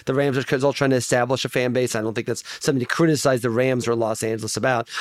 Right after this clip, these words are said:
other than the fact that they had a good fan base in Saint Louis. But we don't have to talk about that. More to the point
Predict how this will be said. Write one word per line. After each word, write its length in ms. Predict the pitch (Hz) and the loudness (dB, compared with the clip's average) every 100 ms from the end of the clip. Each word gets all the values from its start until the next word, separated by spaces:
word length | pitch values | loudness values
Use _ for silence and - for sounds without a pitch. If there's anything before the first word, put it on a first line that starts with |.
| - | -2
other 160 | 135 | 0
than 80 | 117 | 0
the 60 | 107 | 0
fact 220 | 120 110 | -2 -2
that 120 | 107 | -4
they 80 | 110 | -4
had 120 | 107 | -2
a 40 | 113 | -2
good 180 | 131 | -2
fan 180 | 127 127 | 0 0
base 180 | 135 143 | 2 0
in 60 | 143 | 0
Saint 220 | 170 170 | 0 2
Louis. 220 | 285 262 | 4 4
But 100 | 247 | 4
we 60 | 349 | 2
don't 80 | |
have 60 | 302 | 4
to 80 | 226 | 2
talk 60 | |
about 180 | 170 156 | 2 2
that. 200 | 143 139 - - | 2 0 -2 -4
More 160 | 185 220 | 4 6
to 60 | 226 | 6
the 80 | |
point 360 | - 208 196 185 | 6 4 6 2